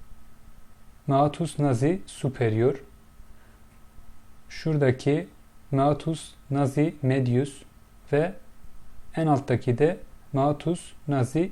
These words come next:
inferior arkadaşlar. Meatus nasi inferior'un sınırlarını yine maksiler kemik ve üstte conca nasa-, e, conca nasalis inferior oluşturduğunu görüyoruz.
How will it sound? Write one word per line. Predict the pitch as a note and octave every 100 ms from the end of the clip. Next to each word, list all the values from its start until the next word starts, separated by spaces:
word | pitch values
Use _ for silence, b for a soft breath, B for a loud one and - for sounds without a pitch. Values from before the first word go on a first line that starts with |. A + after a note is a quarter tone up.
| -
inferior | D3+ B2 B2+ A#2 A#2
arkadaşlar. | A2+ - A#2 B2+
Meatus | B2 C#3 D3+ D#3 -
nasi | D#3 D3+
inferior'un | D#3+ D3 C#3+ C3 A#2+
sınırlarını | B2 C3 B2 A#2 A2 C3 E3+ G3
yine | D3 C#3
maksiler | D#3+ C#3+ B2+ - C3 C3
kemik | B2+ B2 B2+ - - C3+
ve | C#3+ G3 - - - - - - - - - - - - -
üstte | A#2 - - D#3 F#3 - - -
conca | D3+ C#3+ C#3
nasa-, | C#3+ B2+ D#3 E3
e, | D3+ C3
conca | C#3+ C#3+ C#3+
nasalis | C3+ B2+ C#3 C#3 D#3
inferior | F3 C#3 B2+ A#2+ B2+ E3+ - B B B -
oluşturduğunu | D3 B2 - B2+ A2+ A#2+ A#2+ E3 G3 - - B B B B - - -
görüyoruz. | C#3+ B2+ A2+ A#2 D#3+ -